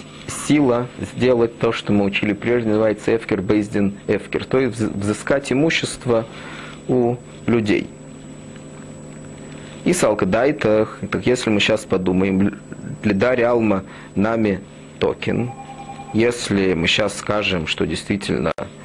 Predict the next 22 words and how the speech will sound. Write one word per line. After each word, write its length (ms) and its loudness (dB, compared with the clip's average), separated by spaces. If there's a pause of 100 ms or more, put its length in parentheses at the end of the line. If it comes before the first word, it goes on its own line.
(420)
Гиль 320 2
установил 640 2
это 400 2
также 420 0
на 180 2
все 220 0
предыдущие 720 2
поколения, 840 -2 (420)
бешар 380 2
бейдин 440 2
и 20 6
нами 260 4
лихтову, 600 2 (340)
если 280 2
у 20 6
этого 320 4
прузбуля, 760 2 (420)
у 40 -2
него 220 4
есть 320 2 (200)
сила 360 4 (2500)
аннулировать 720 2